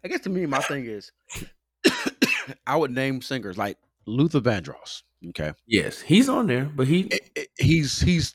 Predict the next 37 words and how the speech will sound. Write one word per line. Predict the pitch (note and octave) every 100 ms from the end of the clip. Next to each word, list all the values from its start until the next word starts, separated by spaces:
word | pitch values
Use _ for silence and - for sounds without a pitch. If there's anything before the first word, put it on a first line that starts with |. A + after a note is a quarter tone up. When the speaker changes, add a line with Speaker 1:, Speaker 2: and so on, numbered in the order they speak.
| -
Speaker 1:
thirty-one. | D3 D3+ D3 C3 A2+ - - _ _ _ _ A2
Okay. | G2 A2 B2 B2+ _ _ _ _ _ _ -
Let's | E3+
just, | A#3+ G3+ E3+
let's | G3+
just | E3 C#3
go | C#3+ B2+ A#2+ B2 _
with | C3 C3+
the | A#2+
Speaker 2:
He | A#2
should | G#2 - C#3
have | B2+
Speaker 1:
notables. | C3 -
Speaker 2:
been, | C3
he | G3
should, | F#3+ F3
he | D#3+ A3+
could | C4 F3+
replace | E3 - D#3+ D#3
one | D3
of | C#3+
them | G#2+
other | C3
men | C3 B2+
that's | A#2 A2+
on | G#2+
the |
list | F#2+ D#2 -
for | A#2
sure. | - D#2
Speaker 1:
Yeah. | - G3 - - _ _ _
So | D3+ F3 C#3+
Mary | C3 D#3 F#3+
J. | F3
Blige | D3 C#3+ C3
is |
twenty-five. | - C#3 - D#2+ A1 -